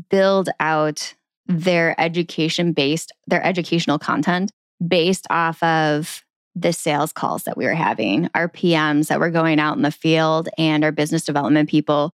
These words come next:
who were having these conversations. And I would just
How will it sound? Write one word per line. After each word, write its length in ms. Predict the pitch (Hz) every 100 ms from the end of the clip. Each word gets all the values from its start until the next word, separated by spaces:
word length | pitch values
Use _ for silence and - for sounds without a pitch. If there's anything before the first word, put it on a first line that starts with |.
| _ -
who 80 | 190
were 80 |
having 300 | 175 165 156
these 180 | 170 165
conversations. 840 | - 165 156 160 147 147 139 143 160
And 120 | 170
I 80 | 160
would 120 | 165
just 460 | 147 147 - -